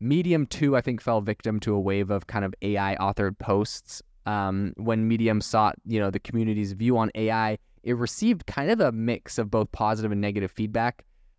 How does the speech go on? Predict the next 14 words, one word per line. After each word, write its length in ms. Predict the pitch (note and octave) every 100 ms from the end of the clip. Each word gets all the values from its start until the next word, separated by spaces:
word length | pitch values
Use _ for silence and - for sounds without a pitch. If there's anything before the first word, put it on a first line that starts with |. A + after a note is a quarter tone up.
| -
Um, 360 | A2 G#2+ G#2 G2+
that, 140 | G2+ -
that's, 200 | A2 G#2+
like, 160 | G#2+ -
according 360 | - A2+ G#2+ G#2
to, 380 | G#2 G2+ G2+ F2
you 100 | G2
know, 120 | F#2
Scott 320 | - G#2+ F#2
Lamb, 240 | G2+ G2+
that's 140 | G2+ -
what 80 | G2
he 60 |
said 480 | - - G2 G2